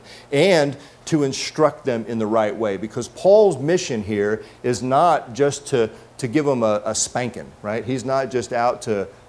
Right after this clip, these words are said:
to, "Y'all are wrong, bad boy, bad boy," you know, that kind of a thing. He wants to put them on the right road. But in order to do that, he has to confront the, the things that they're doing badly, and he has to confront it straight up with strong medicine. There's no,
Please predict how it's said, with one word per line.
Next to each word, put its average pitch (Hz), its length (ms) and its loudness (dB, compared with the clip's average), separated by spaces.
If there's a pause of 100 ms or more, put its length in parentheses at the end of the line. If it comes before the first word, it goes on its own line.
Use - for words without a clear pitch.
(120)
to, 107 160 -2
"Y'all 117 260 0
are 123 100 2
wrong, 120 440 0
bad 113 280 2
boy, 117 200 2
bad 110 320 0
boy," 107 160 2
you 107 100 -4
know, 104 120 -2
that 117 220 0
kind 107 180 -4
of 95 100 -6
a 98 40 -8
thing. 104 300 -6 (180)
He 147 100 2
wants 147 420 0
to - 80 -2
put 143 240 -4
them 127 200 -4
on 117 220 -2
the 104 80 -2
right 107 340 0
road. 101 360 -4
But 113 100 -2
in 117 80 -4
order 151 300 4
to - 160 -6
do 127 360 0
that, 98 260 -2
he 123 140 -6
has 131 280 -6
to 151 100 -6
confront 143 600 -4 (320)
the, 110 320 2
the 110 140 0
things 127 300 -2
that 113 100 -4
they're 117 140 0
doing 110 260 0
badly, 98 420 -2
and 98 80 -6
he 92 80 -8
has 127 220 -2
to - 100 -10
confront 113 460 -6
it 110 100 -4 (240)
straight 123 500 0
up 90 220 -6
with 107 140 -6
strong 135 520 0
medicine. 110 460 -2
There's 98 200 -6
no, 143 380 2